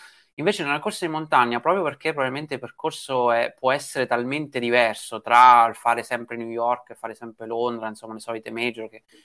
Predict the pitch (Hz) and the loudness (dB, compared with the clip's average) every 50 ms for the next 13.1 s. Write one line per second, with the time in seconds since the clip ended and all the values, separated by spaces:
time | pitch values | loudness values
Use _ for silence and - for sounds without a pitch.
0 | _ _ _ - 123 113 117 107 - 110 - - 131 131 - - 120 - _ - | _ _ _ -10 -6 -6 -6 -8 -8 -12 -6 -4 -4 -4 -4 -6 -8 -8 _ -2
1 | 123 117 117 110 110 107 107 107 104 - - 107 107 110 107 - - 127 120 113 | 0 0 0 0 -2 -4 -4 -6 -6 -8 -10 -12 -12 -12 -14 -14 -12 -12 -10 -8
2 | 113 110 107 104 _ _ _ _ _ _ _ _ _ _ _ - 107 104 101 98 | -8 -10 -10 -12 _ _ _ _ _ _ _ _ _ _ _ -8 -6 -4 -4 -4
3 | 101 - 95 104 113 110 - - 123 117 110 - - 127 135 131 117 110 107 110 | -6 -6 -6 -6 -8 -8 -6 -8 -8 -8 -8 -8 -8 -4 0 4 4 6 6 4
4 | 113 117 127 131 - - - _ _ _ - 147 190 196 - 160 143 135 131 - | 2 0 -2 -2 -4 -10 -20 _ _ _ -4 -4 -4 -2 -2 -4 -4 -4 0 0
5 | 151 165 170 139 - 123 107 - 113 - - 123 117 120 117 117 113 113 120 117 | 0 0 0 -2 -6 -10 -12 -14 -16 -10 -8 -6 -4 -2 -2 -2 -4 -4 -6 -8
6 | - 113 107 - 120 117 107 _ - 110 101 - - 127 123 120 117 117 117 117 | -10 -14 -12 -12 -12 -12 -12 _ -16 -16 -16 -14 -12 -8 -8 -8 -6 -6 -6 -6
7 | 117 113 - 113 110 - 113 113 110 117 117 113 113 117 117 113 - - 110 - | -6 -8 -10 -14 -14 -12 -12 -12 -8 -8 -10 -8 -6 -8 -8 -8 -10 -14 -20 -20
8 | - 113 110 113 117 117 113 - - - 107 - - 113 - - - 123 120 113 | -20 -10 -2 0 0 0 0 -2 -8 -14 -16 -18 -16 -16 -14 -12 -10 -8 -6 -4
9 | 113 113 113 110 110 - 113 - - - 120 113 113 113 110 110 113 110 110 110 | -4 -4 -6 -8 -12 -16 -18 -18 -14 -12 -10 -10 -8 -8 -6 -4 -2 0 0 0
10 | 110 110 110 113 113 117 117 117 - - - 110 110 104 - 117 117 117 117 - | 0 -2 -2 -4 -4 -4 -4 -6 -8 -12 -12 -12 -12 -14 -14 -14 -14 -14 -14 -16
11 | - 120 120 - - 120 _ - 123 120 117 113 110 110 113 113 - - - - | -16 -16 -18 -18 -20 -20 _ -10 -6 -4 -2 -2 -2 -2 -6 -8 -10 -14 -20 -20
12 | - - _ _ _ _ _ _ 147 139 139 - 180 185 208 202 185 160 139 127 | -20 -20 _ _ _ _ _ _ -10 -8 -2 -2 -2 0 0 0 -2 0 0 -2
13 | - | -4